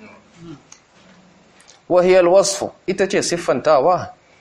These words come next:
"بما دل على المبالغة فيه"، ga abin da ta nuna ga mubalagha a cikinta. "وأصرح ذلك"، wadda tafi bayyana a ciki, "التعبير"،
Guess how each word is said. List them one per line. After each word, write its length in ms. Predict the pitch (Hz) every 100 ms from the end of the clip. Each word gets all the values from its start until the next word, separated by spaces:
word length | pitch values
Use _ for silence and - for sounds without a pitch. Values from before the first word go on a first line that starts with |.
| _ -
"بما 300 | 117 127 143
دل 240 | 147 156
على 140 | 143 123
المبالغة 560 | 113 110 123 127 110 104
فيه"، 320 | 104 104 107 98
ga 140 | 98
abin 160 | 95 123
da 100 | 92
ta 100 | 107
nuna 240 | 107 107 98
ga 140 | 92
mubalagha 640 | 80 76 90 87 76 92 101
a 80 |
cikinta. 540 | 90 - 143 180 127 151 _ _ _ _ _ -
"وأصرح 380 | - 107 107 87
ذلك"، 720 | 85 101 123 101 - 95 80
wadda 200 | 107 98
tafi 240 | 107 104 104 - _ 90
bayyana 400 | 107 92 113 87
a 60 | 85
ciki, 320 | 139 170 180 - _ _ _ -
"التعبير"، 840 | 98 - 90 92 120 113 104 101